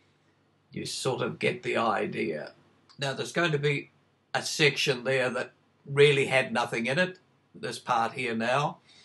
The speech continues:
and so eventually we will cut that out when we get into the main edit on the timeline.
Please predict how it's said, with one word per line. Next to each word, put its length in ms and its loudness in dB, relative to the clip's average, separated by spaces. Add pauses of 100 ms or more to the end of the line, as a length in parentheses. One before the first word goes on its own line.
(280)
and 100 -10
so 220 4
eventually 500 0
we 200 -4
will 200 0
cut 300 -2
that 160 -2
out 300 0 (1000)
when 200 -6
we 120 -6
get 200 -6
into 220 -4
the 140 -4
main 340 -2
edit 380 -6 (120)
on 140 -4
the 80 -6
timeline. 720 -8